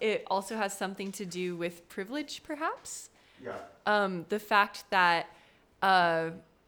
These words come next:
Speaker 1: you know, access to the resources that you need in order to create content for YouTube, which, as you said, includes internet, and that is not a given everywhere here. Um, and you need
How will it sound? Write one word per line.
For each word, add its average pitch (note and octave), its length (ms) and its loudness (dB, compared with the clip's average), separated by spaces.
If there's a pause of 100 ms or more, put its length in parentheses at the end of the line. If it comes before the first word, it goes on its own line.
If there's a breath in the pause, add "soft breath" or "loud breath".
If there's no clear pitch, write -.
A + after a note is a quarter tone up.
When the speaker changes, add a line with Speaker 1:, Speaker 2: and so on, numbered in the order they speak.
(540)
Speaker 1:
you A3+ 120 0
know, F#3+ 220 4
access G3 800 4
to A3 140 -4
the F#3+ 100 -2
resources F#3 600 -6
that F3 160 -2
you F3+ 100 -4
need E3+ 180 -4
in F3 120 -4
order E3+ 300 -4
to E3+ 160 -6
create G3 380 -2
content F3 400 -8
for F3 120 -10
YouTube, A3 480 -6 (400 loud breath)
which, G3 500 0 (360)
as F#3+ 200 2
you G3 80 -6
said, F#3 280 -2
includes G#3 380 -6
internet, F#3+ 560 -6 (260 loud breath)
and G3 180 -2
that G3+ 160 6
is F#3 180 -2
not F3+ 180 2
a E3+ 60 0
given E3+ 420 -4
everywhere E3 500 -4
here. F#3+ 380 -2 (540 loud breath)
Um, F#3 420 2 (140)
and F#3+ 320 -2
you F#3+ 100 -4
need F3+ 240 -2